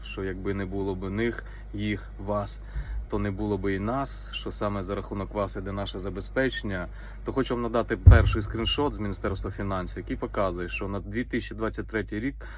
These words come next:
у нас заплановані доходи держбюджету у розмірі тисяча триста мільярдів гривень.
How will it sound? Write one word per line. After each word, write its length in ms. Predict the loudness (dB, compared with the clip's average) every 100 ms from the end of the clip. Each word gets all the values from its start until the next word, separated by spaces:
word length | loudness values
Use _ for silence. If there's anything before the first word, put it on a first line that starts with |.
| -10 -6
у 40 |
нас 120 | -4
заплановані 540 | -4 -4 -2 0 -2 -2
доходи 480 | -4 -2 -2 -2
держбюджету 800 | -2 -2 -4 -6 -2 -2 -2 -2
у 60 | -2
розмірі 340 | -2 -4 -6
тисяча 480 | -4 -4 -4 -4 -6
триста 400 | -4 -4 -4 -4
мільярдів 560 | -4 0 0 0 -4 -4
гривень. 420 | -4 -6 -6